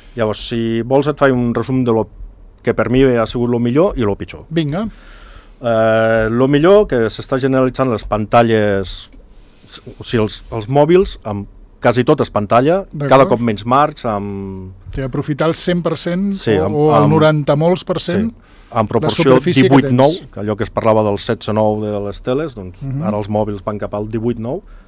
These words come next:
Speaker 1: pocs marcs, càmeres duals, sen-, o sigui, doble sensor de, de càmera,
Speaker 2: Mhm.
Speaker 1: un fa fotos en blanc i negre, l'altre fa fotos en color, barregen i la qualitat és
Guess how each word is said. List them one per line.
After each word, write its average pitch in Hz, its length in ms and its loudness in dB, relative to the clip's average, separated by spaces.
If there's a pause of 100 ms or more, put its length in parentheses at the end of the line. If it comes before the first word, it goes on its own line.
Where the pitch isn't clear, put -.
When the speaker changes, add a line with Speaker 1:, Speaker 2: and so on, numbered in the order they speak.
(120)
Speaker 1:
pocs 110 240 -6
marcs, 151 440 0 (120)
càmeres 113 400 2
duals, 139 520 2 (300)
sen-, 101 200 -6 (380)
o - 20 -20
sigui, 110 180 -12
doble 123 280 6
sensor 107 320 -4
de, 92 320 -6 (100)
de 95 160 -10
càmera, 123 420 0
Speaker 2:
Mhm. 143 360 -6 (160)
Speaker 1:
un 120 180 -4
fa 113 140 -2
fotos 113 260 0
en 110 100 0
blanc 113 160 0
i 120 60 -2
negre, 156 540 2
l'altre 104 300 0
fa 110 120 -6
fotos 107 240 -4
en 107 120 -4
color, 156 440 0
barregen 131 560 -4
i - 40 -10
la 95 120 -10
qualitat 95 400 -10
és 104 220 -14